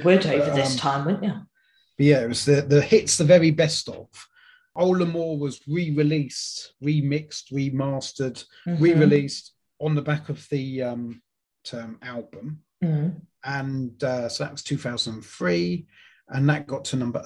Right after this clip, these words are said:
Speaker 2: thirteen.
Speaker 1: Oh, so another big jump. Well, I really like Olamore. Like, it
Speaker 2: Yeah,
Speaker 1: shocked
Speaker 2: so
Speaker 1: me
Speaker 2: that,
Speaker 1: that it didn't
Speaker 2: that,
Speaker 1: do that well, but it
Speaker 2: but
Speaker 1: was
Speaker 2: that was
Speaker 1: early in their
Speaker 2: after the
Speaker 1: career.
Speaker 2: Other People's Songs. So after
Speaker 1: Yeah.
Speaker 2: the success, suddenly that's back in there,
Speaker 1: Yeah.
Speaker 2: they re-released, they, well, they brought out another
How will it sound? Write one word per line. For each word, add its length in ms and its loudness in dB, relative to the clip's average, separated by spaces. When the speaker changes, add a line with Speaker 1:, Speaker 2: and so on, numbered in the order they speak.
Speaker 2:
thirteen. 720 -6
Speaker 1:
Oh, 80 -6
so 220 -2
another 320 4
big 280 -2
jump. 360 -8
Well, 120 6
I 140 6
really 200 8
like 300 4
Olamore. 840 -4
Like, 140 0
it 200 -2
Speaker 2:
Yeah, 140 2
Speaker 1:
shocked 100 -6
Speaker 2:
so 140 4
Speaker 1:
me 40 10
Speaker 2:
that, 80 12
Speaker 1:
that 60 6
it 60 0
didn't 40 0
Speaker 2:
that, 220 4
Speaker 1:
do 60 0
that 180 -2
well, 180 2
but 180 0
it 40 -2
Speaker 2:
but 60 6
Speaker 1:
was 80 8
Speaker 2:
that 180 8
was 120 8
Speaker 1:
early 80 8
in 40 2
their 100 2
Speaker 2:
after 180 -4
the 40 -6
Speaker 1:
career. 200 2
Speaker 2:
Other 160 -2
People's 480 -6
Songs. 520 -4
So 80 -2
after 120 4
Speaker 1:
Yeah. 260 6
Speaker 2:
the 40 4
success, 540 -6
suddenly 260 0
that's 280 -4
back 320 -14
in 260 -4
there, 300 -6
Speaker 1:
Yeah. 500 0
Speaker 2:
they 140 -4
re-released, 800 -2
they, 160 -4
well, 160 -14
they 120 -8
brought 360 -4
out 240 -6
another 720 2